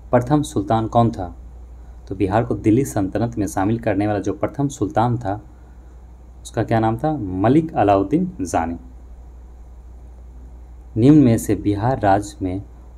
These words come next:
फ्रांसीसियों ने सत्रह सौ चौंतीस ईस्वी में किसकी स्थापना की थी? तो माल गोदाम की स्थापना करता है।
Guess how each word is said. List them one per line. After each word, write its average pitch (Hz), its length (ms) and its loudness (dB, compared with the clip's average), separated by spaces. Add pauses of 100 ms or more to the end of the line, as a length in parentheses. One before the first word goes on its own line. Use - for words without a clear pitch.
(140)
फ्रांसीसियों 120 680 2
ने 92 140 2
सत्रह 117 380 -2
सौ 117 140 -6
चौंतीस 127 600 -2
ईस्वी 120 260 0
में 92 280 -2
किसकी 131 380 0
स्थापना 120 400 -2
की 123 180 -2
थी? 156 300 -4 (2250)
तो 107 60 -2
माल 107 260 4
गोदाम 85 320 2
की 113 140 -4
स्थापना 87 380 -6
करता - 300 -8
है। 92 100 -14